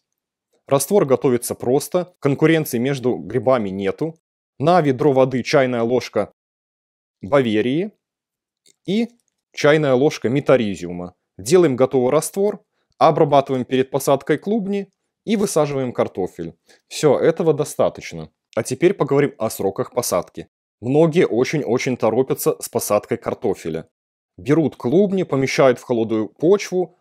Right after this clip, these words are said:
а в итоге урожайность никакая. Дело в том, что если взять клубень картофеля и поместить в холодную почву, он будет долго лежать в ней и не прорастать, пока почва не прогреется,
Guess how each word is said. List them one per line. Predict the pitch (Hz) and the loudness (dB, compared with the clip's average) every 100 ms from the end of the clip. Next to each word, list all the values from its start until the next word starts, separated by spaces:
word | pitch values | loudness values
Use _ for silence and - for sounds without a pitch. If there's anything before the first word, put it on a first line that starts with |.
| - | -6
а | 117 | -2
в | 120 | -2
итоге | - 151 175 196 - | 0 0 0 -2 -4
урожайность | 107 110 113 123 131 - | -2 -2 0 -2 -2 -4
никакая. | 113 - 120 107 85 78 - _ _ _ - | -6 -2 -4 -2 -2 -4 -10 _ _ _ -8
Дело | 113 160 | 0 2
в | - | 2
том, | 131 107 | -2 -2
что | - | -4
если | 123 180 - | 0 0 0
взять | 131 104 151 - | -2 2 0 0
клубень | - 127 151 | -6 -4 -4
картофеля | 135 135 - 95 110 113 | -4 -4 -2 -6 -4 -6
и | 117 | -6
поместить | - 135 127 180 | -2 -2 -2 -6
в | - | -2
холодную | 139 139 131 110 | 0 0 -2 -6
почву, | - 98 101 - 160 _ - _ _ | -4 -4 -4 -6 -10 _ -20 _ _
он | - 135 117 | -2 -2 0
будет | 131 175 160 127 | 0 2 0 0
долго | 127 139 143 | 4 4 4
лежать | 135 123 113 120 139 147 - _ - | 2 2 2 2 2 -4 -16 _ -16
в | 107 | -6
ней | 139 160 | -2 -2
и | - 117 120 | -4 -4 -2
не | 139 | -2
прорастать, | 135 123 123 - 135 104 - | -2 0 0 0 2 2 0
пока | 110 - 113 | -4 0 -2
почва | - 139 160 - | 0 0 0 -2
не | 127 113 | -2 -2
прогреется, | 120 127 123 127 101 82 - 90 | 2 0 2 -2 -2 -4 -8 -10